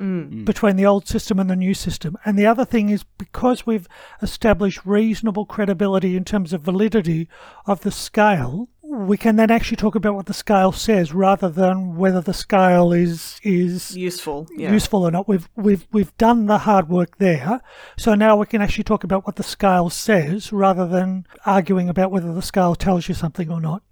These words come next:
Speaker 3: The scale does tell you something, and we'll be able to be out, go to the government and say, Look, this new system was supposed to be better,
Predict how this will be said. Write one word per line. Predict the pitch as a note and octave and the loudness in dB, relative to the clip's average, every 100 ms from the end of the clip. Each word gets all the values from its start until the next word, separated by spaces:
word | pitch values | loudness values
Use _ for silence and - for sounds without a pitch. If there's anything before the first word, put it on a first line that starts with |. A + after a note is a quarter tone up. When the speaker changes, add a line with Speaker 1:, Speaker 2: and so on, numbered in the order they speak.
| - | -8
Speaker 3:
The | |
scale | G3+ - G#3 F3 | -6 0 2 4
does | G#3+ A3 - | 4 4 2
tell | G#3 F#3 | -2 -2
you | E3+ | -2
something, | - E3 D#3+ F3 G#3+ _ - - - | -4 -6 -6 -6 -8 _ -20 -20 -6
and | G3+ F#3 | -2 0
we'll | F#3 | 2
be | G3+ | 4
able | F#3+ | 2
to | F3+ G3 | 0 -6
be | G#3 | 0
out, | G3+ G#3 _ - | 0 0 _ -2
go | G#3 | 2
to | F#3+ F#3+ | 2 0
the | G3 | 2
government | G#3 G3+ F#3+ F#3+ | 2 2 0 -4
and | F3+ | -4
say, | - F#3+ | 2 2
Look, | G#3 - - - - _ _ _ - | 2 -2 -8 -20 -20 _ _ _ 0
this | B3+ - | 0 2
new | G#3+ A3+ | 0 2
system | C#4 - A3+ - G3 | 0 0 -2 0 -2
was | G3 | -2
supposed | - G3+ F#3 | -2 -2 -2
to | - | -6
be | F3 | -6
better, | D3+ G#3 G3 F#3 | 0 0 0 -2